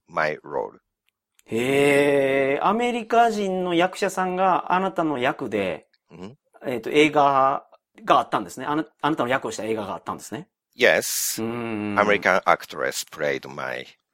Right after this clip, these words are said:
Speaker 1: role.
Speaker 2: アメリカンアクトレス。はい。
Speaker 1: But actually, I'm not American.
Speaker 2: オッケー。あなたアメリカンじゃ、アメリカ人じゃないけど、映画ではアメリカ人がやったんや。
Speaker 1: Yes.
Speaker 2: アメリカ人の女性ですね。女優さんですね。
Speaker 1: うん。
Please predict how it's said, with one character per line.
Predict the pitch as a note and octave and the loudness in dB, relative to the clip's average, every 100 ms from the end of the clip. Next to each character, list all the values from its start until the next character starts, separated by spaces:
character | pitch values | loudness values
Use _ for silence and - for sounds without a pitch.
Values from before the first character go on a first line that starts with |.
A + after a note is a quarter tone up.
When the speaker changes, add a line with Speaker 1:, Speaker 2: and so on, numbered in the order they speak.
| _ | _
Speaker 1:
role. | - - G1+ G1+ _ _ - | -12 -10 -10 -14 _ _ -14
Speaker 2:
ア | G#2 | -8
メ | A2+ | -6
リ | A2 | -6
カ | - | -6
ン | F2+ | -8
ア | - | -12
ク | - | -14
ト | |
レ | B1+ | -16
ス。 | - | -12
は | - - | -8 -8
い。 | - - | -10 -4
Speaker 1:
But | G3 A#3+ - - | 0 0 -2 2
actually, | E3+ - - D3 C3+ | 2 2 2 2 4
I'm | C#3+ B2+ | 4 2
not | F#2 F#2+ - - | -2 -6 -8 -10
American. | D2+ C#2 B1+ A1 - _ - | -8 -8 -12 -18 -20 _ -8
Speaker 2:
オ | A2+ | -4
ッ | B2+ | -2
ケ | - C3+ A#2 F#2 | 0 0 0 -6
ー。 | F#2 | -10
あ | |
な | A2+ | -6
た | A2+ | -4
ア | B2+ | 0
メ | D#3 | 0
リ | E3+ | 2
カ | F3 | 0
ン | F#3+ | 2
じ | D#3+ | 0
ゃ、 | - - | -2 -4
ア | D#3+ | 0
メ | F#3+ | 0
リ | |
カ | G3 | 2
人 | F#3+ F3 | 0 2
じ | |
ゃ | E3 | 2
な | G3+ | 2
い | A3+ | 2
け | A3 | 2
ど、 | C4 E3+ F2+ - _ | 2 2 0 -8 _
映 | F#3+ | 0
画 | G3+ | 4
で | A3+ | 4
は | F3+ | 4
ア | |
メ | C#3+ D3+ | 2 2
リ | |
カ | D3 | 0
人 | A#2+ A2 | -2 -6
が | D#2+ | -8
や | D#2 | -12
っ | |
た | - | -14
ん | - | -20
や。 | - - _ _ - | -20 -20 _ _ -12
Speaker 1:
Yes. | C2 - | -8 -2
Speaker 2:
ア | |
メ | C3+ | 0
リ | D3 | 2
カ | D#3 | 2
人 | G3 | 2
の | |
女 | A#2+ D3 | 0 0
性 | F3+ | 0
で | D3+ | -2
す | C#3 | -4
ね。 | |
女 | A2 C#3+ | 0 0
優 | E3+ | 0
さ | D#3+ | -2
ん | C3 | -6
で | |
す | B2 | -8
ね。 | B2+ F#3 | -10 -8
Speaker 1:
う | F2+ | -10
ん。 | B2 | -10